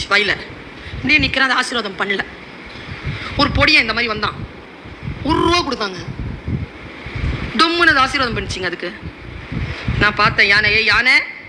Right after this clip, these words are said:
உனக்கு நான், நீ என்கிட்ட இப்படி கை நீட்டிலாம் காசு போடுற அளவுக்கு நீ பிச்சைக்காரனும் இல்ல, நான் அவ்வளவு பணக்காரியும் இல்ல. யானைக்கு யாருங்க பிச்சை போடுறது? போட மாட்டேன். சாப்பாடு கொடுக்குற ஆசீர்வாதம் பண்ணு." ஆ, அது காசு வாங்கினா தான் ஆசீர்வாதம் பண்ணு. அதுவும்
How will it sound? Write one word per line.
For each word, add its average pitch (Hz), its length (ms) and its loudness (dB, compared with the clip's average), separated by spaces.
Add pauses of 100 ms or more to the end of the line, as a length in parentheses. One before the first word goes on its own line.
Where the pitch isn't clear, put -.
(680)
உனக்கு 233 240 2
நான், 247 240 6 (920)
நீ 233 200 4
என்கிட்ட 247 120 2
இப்படி 254 160 2
கை 233 200 4
நீட்டிலாம் 247 400 2
காசு 233 320 4
போடுற 226 160 -2
அளவுக்கு 247 340 2
நீ 233 80 -2
பிச்சைக்காரனும் 254 520 2
இல்ல, 254 120 4
நான் 247 120 4
அவ்வளவு 226 280 2
பணக்காரியும் 226 400 4
இல்ல. 190 120 4 (380)
யானைக்கு 220 440 4
யாருங்க 214 220 4
பிச்சை 175 240 -2
போடுறது? - 300 -8 (1200)
போட 370 220 6
மாட்டேன். 403 320 6 (440)
சாப்பாடு 427 440 2
கொடுக்குற 403 200 4
ஆசீர்வாதம் 359 420 6
பண்ணு." 220 200 2 (180)
ஆ, 302 180 2 (440)
அது 269 200 2
காசு 311 340 4
வாங்கினா 294 220 4
தான் 294 120 4
ஆசீர்வாதம் 220 300 0
பண்ணு. 151 180 -4 (1600)
அதுவும் 427 380 4